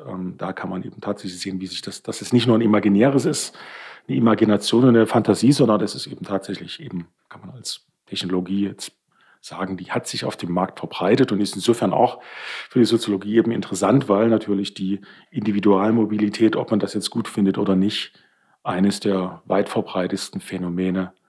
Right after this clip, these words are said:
oder Gesellschaftsphänomene sind. Und da kann man jetzt sehen, dass diese Umsetzung der Assistenzsysteme natürlich wichtig sind. Und wenn man sich das anschaut, nicht, dann schaut, stellt man eben fest, dass diese Assistenzsysteme eigentlich alle dazu dienen,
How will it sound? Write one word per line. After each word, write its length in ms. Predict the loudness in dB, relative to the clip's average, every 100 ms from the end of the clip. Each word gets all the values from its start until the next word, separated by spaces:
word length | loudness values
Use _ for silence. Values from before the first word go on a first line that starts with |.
| _ -10
oder 160 | -8
Gesellschaftsphänomene 920 | -4 0 0 -2 -6 -4 -2 -2 -2 -2
sind. 420 | -2 -8 -12 -16 -14
Und 160 | -12
da 60 | -10
kann 140 | -4
man 140 | -4 -4
jetzt 220 | -8 -10
sehen, 240 | -6 -4
dass 160 | -6 -8
diese 180 | -6 -4
Umsetzung 460 | -4 -6 -6 -2
der 100 | -2
Assistenzsysteme 800 | -2 -4 -10 -10 -12 -6 -4 -4 -8 _ _ _ -20 _ _
natürlich 500 | -12 -8 -6 -6 -8 _
wichtig 420 | -4 -2 -2 -2
sind. 400 | 2 4 4 0
Und 140 | -2
wenn 100 | 4
man 60 | 4
sich 140 | 2
das 120 | -2 0
anschaut, 500 | 0 4 4 2 -6 _ _ _ _ _ _ _ _ _ _ _ -20 -20 -10
nicht, 220 | -8 -6
dann 80 | -6
schaut, 420 | -2 -4 -4 -16 -18
stellt 340 | -6 -2 0
man 120 | 0
eben 180 | 0 -2
fest, 340 | 0 0 0 -2
dass 120 | -2
diese 240 | -4 -4
Assistenzsysteme 800 | -4 -4 -4 -6 -6 -8 -6 -4
eigentlich 460 | -4 -4 -2 -2 -4
alle 200 | 0 2
dazu 360 | 0 -6 -8 -10
dienen, 400 | -4 -2 -2